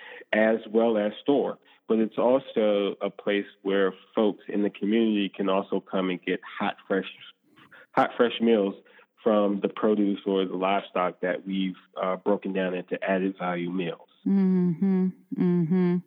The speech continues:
Speaker 1: We call it an added value kitchen.
Speaker 2: Added
Speaker 1: <laughs>
Speaker 2: value kitchen. Cool. And are, are you thinking about,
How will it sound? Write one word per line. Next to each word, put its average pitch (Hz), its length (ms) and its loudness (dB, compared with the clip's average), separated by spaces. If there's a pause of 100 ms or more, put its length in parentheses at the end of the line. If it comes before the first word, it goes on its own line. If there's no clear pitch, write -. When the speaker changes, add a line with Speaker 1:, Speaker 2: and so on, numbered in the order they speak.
(140)
Speaker 1:
We 131 120 4
call 113 280 2
it 104 80 2
an 98 140 0
added 101 300 4
value 95 300 2
kitchen. - 420 -6 (340)
Speaker 2:
Added 156 420 2
Speaker 1:
<laughs> 240 120 2
Speaker 2:
value 185 440 2
kitchen. - 920 0 (420)
Cool. 180 640 2
And 190 260 4
are, 190 180 4
are - 80 -2
you 190 300 4
thinking 202 360 2
about, 165 240 2